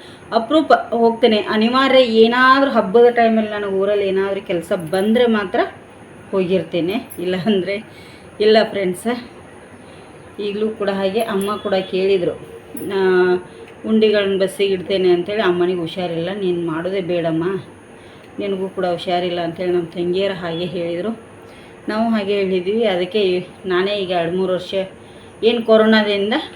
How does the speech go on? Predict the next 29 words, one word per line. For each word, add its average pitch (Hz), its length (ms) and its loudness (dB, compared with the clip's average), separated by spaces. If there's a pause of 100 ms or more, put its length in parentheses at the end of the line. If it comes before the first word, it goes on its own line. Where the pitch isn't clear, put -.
(120)
ಒಂದು 214 220 0
ಥರ 214 160 2
ಅಥವಾ 208 220 -2
ಎರಡು 180 340 0
ಥರ 180 100 -4
ಯಾವುದಾದ್ರೂ 185 520 -2
ಉಂಡೆ 180 240 0
ಕಟ್ಟಿ, 214 420 -2 (840)
ಆ, 202 320 -2
ನೈವೇದ್ಯ 196 520 2
ಮಾಡಿಬಿಡ್ತೇನೆ, 180 960 0
ಮನೆಯಲ್ಲಿ 180 300 -2
ಮಕ್ಕಳು 175 280 -4
ತಿಂತಾರೆ 175 440 -4
ಅಂಥೇಳಿ. 185 500 -4 (540)
ಅದೇ 190 240 2
ಉಂಡೆನೇ 202 440 2
ಈಗ 185 240 0 (440)
ಶೇಂಗಾ 190 260 0
ಚಿಕ್ಕಿ 214 420 -6
ಮತ್ತು 220 360 0
ಉಂಡೆ 175 360 0
ನಮ್ಮ 185 180 -4
ಅಮ್ಮರಿಗೆ 175 380 -4
ಸ್ವಲ್ಪ 165 300 -10 (640)
ಕೊಟ್ಟು 220 220 0
ಕಳಿಸಿದೆ, 170 360 -2
ನಮ್ಮ 175 340 -2
ಹಬ್ಬದ್ದು. 160 460 -4